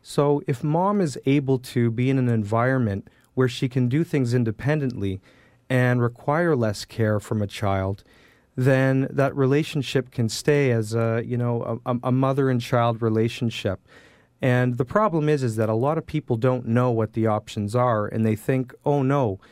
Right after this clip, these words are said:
something's wrong with mom." It's not something wrong with mom.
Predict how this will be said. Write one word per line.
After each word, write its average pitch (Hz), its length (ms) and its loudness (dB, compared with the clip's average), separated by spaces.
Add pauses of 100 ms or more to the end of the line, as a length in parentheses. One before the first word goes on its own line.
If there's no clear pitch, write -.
(140)
something's 160 520 0
wrong 131 280 2
with 113 200 0
mom." 127 500 0
It's - 220 -8
not 180 260 -2 (480)
something 147 400 -2
wrong 123 240 2
with 104 180 -2
mom. 110 460 0